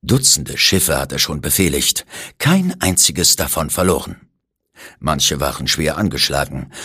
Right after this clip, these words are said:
doch alle schafften es aus eigener Kraft nach Neu-Bukatz zurück. Jetzt kommt er.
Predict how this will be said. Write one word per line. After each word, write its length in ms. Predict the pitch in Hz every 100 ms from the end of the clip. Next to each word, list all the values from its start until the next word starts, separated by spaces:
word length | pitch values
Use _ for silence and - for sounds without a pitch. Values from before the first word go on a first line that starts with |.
| -
doch 260 | - - -
alle 240 | - 175 143
schafften 500 | - 92 - - 85
es 240 | 73 -
aus 340 | - 76 - -
eigener 400 | 127 117 113 95
Kraft 480 | - 76 - -
nach 300 | 71 67 -
Neu-Bukatz 920 | 73 82 87 69 82 76 - - - -
zurück. 500 | - 92 92 - - _ _ _ _ _ _ _ _
Jetzt 480 | - - - - -
kommt 320 | 85 76 -
er. 320 | - - -